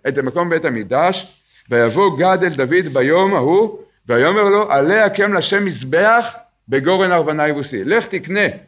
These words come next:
מארוונה היבוסי את המ-, את האזור שלו, שזה הר הבית, לך תבנה שם מזבח." דוד המלך היה אדם מאוד, אה, חרוץ, מאוד זריז במלאכתו. הוא מיד הלך וקנה את הגורן מארוונה היבוסי,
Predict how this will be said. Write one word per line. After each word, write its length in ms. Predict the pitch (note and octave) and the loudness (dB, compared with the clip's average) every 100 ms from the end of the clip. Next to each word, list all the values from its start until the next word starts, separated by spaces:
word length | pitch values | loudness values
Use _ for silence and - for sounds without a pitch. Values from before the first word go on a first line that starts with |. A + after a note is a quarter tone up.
| _ - | _ -2
מארוונה 500 | C#3+ C#3 D3 E3 G3 | 0 2 0 2 2
היבוסי 500 | G3 D#3+ E3 - F#3+ | 2 0 -4 0 0
את 120 | E3+ | 0
המ-, 280 | A#2+ A2+ C3 | -2 -2 -4
את 120 | C3+ | -2
האזור 720 | A#2+ G#2 - - A2+ D#3+ F#3 | -2 -2 -6 -6 -4 0 0
שלו, 280 | F#3+ G3 G#3+ | 0 -2 -2
שזה 280 | F#3 B2+ D#3 | -4 0 2
הר 120 | D#3+ | 2
הבית, 360 | B2 C3+ F#3+ G#3+ - _ _ - | 2 2 0 -2 -10 _ _ -4
לך 280 | D#3 A#3+ A#3+ | 2 2 0
תבנה 320 | G#3+ F#3 G#3 | -4 -2 -2
שם 280 | A3 G3+ F#3+ | 0 -2 -2
מזבח." 500 | D#3 C#3 D#3+ G2+ E2 - _ _ _ | -4 -2 0 0 -4 -16 _ _ _
דוד 240 | A#2+ C#3 G#3+ | -2 0 0
המלך 580 | D#3+ A3 F3+ C#3+ D#3 - | 0 0 0 -2 -4 -6
היה 400 | A#2+ B2 E3 F#3 | -4 0 2 2
אדם 260 | C3+ D3 D#3+ | 2 0 -2
מאוד, 340 | B2+ D3+ D#3 | 0 0 0
אה, 260 | D3 C3+ B2+ | 0 2 0
חרוץ, 580 | A2 B2+ F3 D3+ - - | 0 0 0 0 -6 -10
מאוד 220 | A#2 D#3+ | -2 0
זריז 300 | C3+ D#3+ F3+ | 2 0 0
במלאכתו. 680 | D#3 D#3+ C3 - G3 D3 - - _ _ _ | -2 -2 -2 -2 -2 -2 -4 -20 _ _ _
הוא 100 | B2 | -4
מיד 260 | C3 F#3+ G3 | 0 2 2
הלך 240 | E3+ F#3 F#3+ | 2 2 0
וקנה 440 | F3+ D#3+ F3+ F3+ | -2 0 2 2
את 140 | E3+ D#3 | 2 0
הגורן 640 | C3+ B2 B2 F#3 F#3 E3+ | 2 0 0 0 2 0
מארוונה 420 | D3+ C3+ C#3+ D#3 | 0 0 0 0
היבוסי, 640 | E3+ C3+ C3 - E3 G3+ | 0 -2 -6 -2 0 0